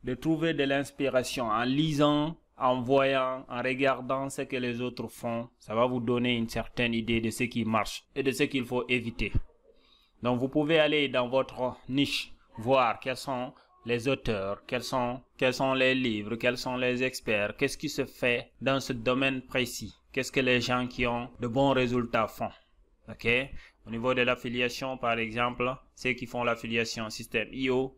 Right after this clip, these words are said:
moi je connais certaines personnes qui sont bons dedans, qui obtiennent d'excellents résultats. Donc, je peux aller sur leur blog, m'inspirer de ce qu'ils font. Je peux suivre, euh,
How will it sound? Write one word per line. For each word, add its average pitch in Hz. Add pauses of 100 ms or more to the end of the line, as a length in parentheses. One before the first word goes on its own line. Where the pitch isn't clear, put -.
moi 123
je 127
connais 123
certaines 117
personnes 117
qui 120
sont 113 (540)
bons 120
dedans, 110 (100)
qui 120
obtiennent 123
d'excellents 120
résultats. 107 (340)
Donc, 123
je 120
peux 127
aller 127
sur 120
leur 113
blog, 117 (320)
m'inspirer 123
de 117
ce 117
qu'ils 113
font. 101 (100)
Je 110
peux 123
suivre, 120
euh, 107